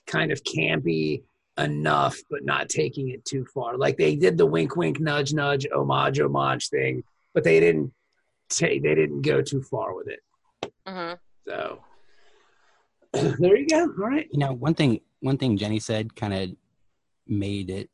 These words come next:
Speaker 3: crystallize with me. This kinda reminds me of, like, the Lower Decks episode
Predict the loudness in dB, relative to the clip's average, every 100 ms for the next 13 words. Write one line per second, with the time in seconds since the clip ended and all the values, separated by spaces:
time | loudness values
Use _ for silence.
0 | -8 -4 -2 0 0 0 -2 0 -2 -2
1 | -2 2 4 4 2 0 0 0 -2 -4
2 | -4 -2 -2 -2 -4 -6 -14 -16 _ -8
3 | -6 -2 -2 -2